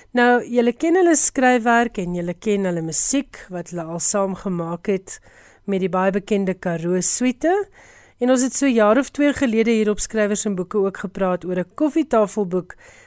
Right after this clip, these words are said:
wat uit die pen van Connie de Villiers en Dion Meyer verskyn het. Nou is dit weer sulke tyd. Hulle het 'n nuwe koffietafelboek saamgestel, getiteld Ons Karoo.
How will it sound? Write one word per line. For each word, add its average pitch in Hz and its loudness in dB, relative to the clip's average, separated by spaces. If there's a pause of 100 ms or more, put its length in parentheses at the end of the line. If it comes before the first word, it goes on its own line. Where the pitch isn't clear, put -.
(140)
wat 190 0
uit 185 0
die 190 -2
pen 190 -2
van 180 -4
Connie 202 0
de 180 -2
Villiers 175 0
en 170 -6
Dion 170 -2
Meyer 160 -6
verskyn 185 -2
het. 156 -8 (420)
Nou 247 4
is 330 6
dit 220 2
weer 226 6
sulke 190 -2
tyd. 196 -6
Hulle 180 -4
het 180 -4
'n 185 -2
nuwe 226 2
koffietafelboek 185 -4
saamgestel, 208 -2
getiteld 208 -4
Ons 240 0
Karoo. 170 -2